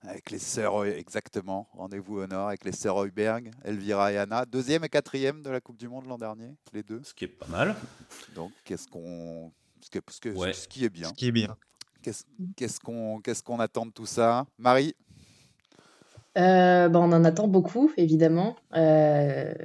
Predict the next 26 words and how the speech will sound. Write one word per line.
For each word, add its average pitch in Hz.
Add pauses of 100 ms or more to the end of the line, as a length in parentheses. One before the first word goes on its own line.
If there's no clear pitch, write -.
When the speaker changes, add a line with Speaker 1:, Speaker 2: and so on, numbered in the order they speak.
(200)
Speaker 4:
je 160
pense 190
que, 160
enfin, 156
en 156
tout 147
cas, 202
personnellement, 190
je, 156
je 151
pense 180
que -
Elvira, 160
euh, 143 (800)
a 156
encore 165
plus 190
de, 180
de 170
potentiel 185
que 175
sa 165
sœur. 196
Elle 151
est, 139
euh, 139